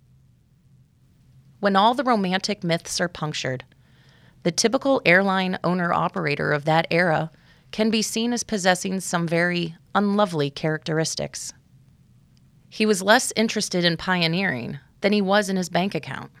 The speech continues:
less interested in the welfare of his employees than he was in his stockholders' dividends, and less concerned with the safety of flight than he was with its profitability.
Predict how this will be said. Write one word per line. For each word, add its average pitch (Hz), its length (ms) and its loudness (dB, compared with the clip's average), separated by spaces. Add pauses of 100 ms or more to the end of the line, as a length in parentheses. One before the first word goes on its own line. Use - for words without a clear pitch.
(840)
less 170 260 4
interested 170 480 -2
in 165 80 2
the 151 80 0
welfare 160 480 2
of 151 100 -2
his 151 140 -6
employees 151 760 -4 (420)
than 196 160 2
he 208 120 2
was 196 340 0
in 180 100 -2
his 185 140 -4
stockholders' 196 800 -4
dividends, 131 600 -6 (1000)
and 208 160 4
less 196 260 4
concerned 190 560 0
with 175 120 -4
the 156 80 -4
safety 175 460 -4
of 143 60 -4
flight 160 460 -2 (500)
than 214 140 2
he 214 100 2
was 190 360 2
with 175 200 -4
its 180 140 -4
profitability. 175 920 -6